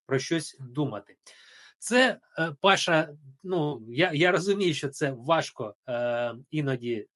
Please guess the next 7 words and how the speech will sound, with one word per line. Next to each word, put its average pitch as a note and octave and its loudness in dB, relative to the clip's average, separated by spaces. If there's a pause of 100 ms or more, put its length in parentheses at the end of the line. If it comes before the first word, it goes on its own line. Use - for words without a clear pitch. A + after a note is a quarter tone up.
зрозуміти, C#3+ -4
сприйняти, C#3 -4
але D3 0
знов C3+ -2
таки, B2 -8
якщо C3+ -2
ви C3+ 0